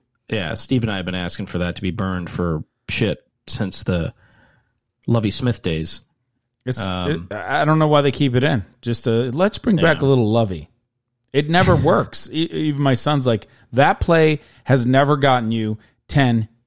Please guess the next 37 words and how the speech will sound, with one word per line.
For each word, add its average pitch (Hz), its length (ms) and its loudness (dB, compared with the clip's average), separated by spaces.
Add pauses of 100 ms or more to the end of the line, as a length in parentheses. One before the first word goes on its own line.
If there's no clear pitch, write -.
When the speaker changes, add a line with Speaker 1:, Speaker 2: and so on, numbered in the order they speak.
Speaker 2:
yards. 98 520 -6 (400)
So - 180 2
why 139 360 6
would 156 240 0
you 127 80 0
keep 131 220 0
it 120 100 2
in?" 87 180 -6 (800)
Speaker 1:
Yeah. 90 260 -8 (920)
Speaker 2:
What 147 100 2
are 160 60 6
you, 139 200 2
you're 131 160 4
Speaker 1:
Well 151 120 8
Speaker 2:
hoping 160 240 0
for 147 160 2
one 151 300 4
missed 151 240 2
tackle? 151 280 2
Listen, 139 380 2
you're 135 100 2
not 165 200 4
playing 165 280 2
against 143 280 0
your 127 100 2
own 127 160 2
team. 110 380 -4 (800)
It'd 120 100 2
be 127 100 6
different 151 360 2
if 151 80 0
you 160 80 4
were 151 80 2
playing 147 480 0 (180)
against 117 380 0 (120)
the 131 100 0
Bears, 127 460 2